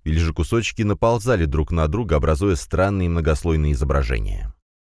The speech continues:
Изображение, похожее на полотна художника, пишущего в непривычной и совершенно непонятной ему манере.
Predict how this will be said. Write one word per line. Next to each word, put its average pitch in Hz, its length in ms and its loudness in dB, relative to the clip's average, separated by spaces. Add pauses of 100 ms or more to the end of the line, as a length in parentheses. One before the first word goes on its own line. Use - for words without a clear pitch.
(360)
Изображение, 117 600 0
похожее 117 460 0
на 113 100 0
полотна 113 400 0
художника, 101 720 0
пишущего 95 720 -2
в 80 140 -2
непривычной 95 840 -2
и 87 60 0
совершенно 101 480 0
непонятной 117 640 -2
ему 95 320 0
манере. 73 720 -2